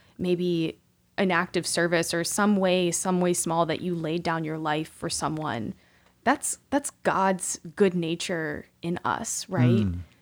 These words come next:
Speaker 1: And even if they think, "Oh, this is spirituality, like, this makes me feel really good," and it's a good thing, they might actually be experiencing God and just don't recognize it as God.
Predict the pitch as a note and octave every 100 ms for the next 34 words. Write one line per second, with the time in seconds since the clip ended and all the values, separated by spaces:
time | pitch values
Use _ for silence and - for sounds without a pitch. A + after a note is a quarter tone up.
0 | _ - G3 G3 F#3+ F#3+ F#3 A#3 A3+ B3+
1 | A#3 - G3+ G3 F#3 - F3+ F3+ F3 F3+
2 | - - F3+ F3+ E3 E3+ F3 D#3+ D3+ F#3
3 | - E3+ - D3 - D#3+ E3 D#3 D3 F#3
4 | F#3 D#3 - F#3+ F#3+ F#3 - F#3+ F3+ -
5 | E3 A3+ C4+ - _ _ G#3+ G#3+ G#3+ -
6 | G3 G#3 - G#3+ F#3 E3+ - - F#3 F3+
7 | D#3+ E3 E3+ D#3+ D#3 - - - F3 -
8 | D3 - - - - - -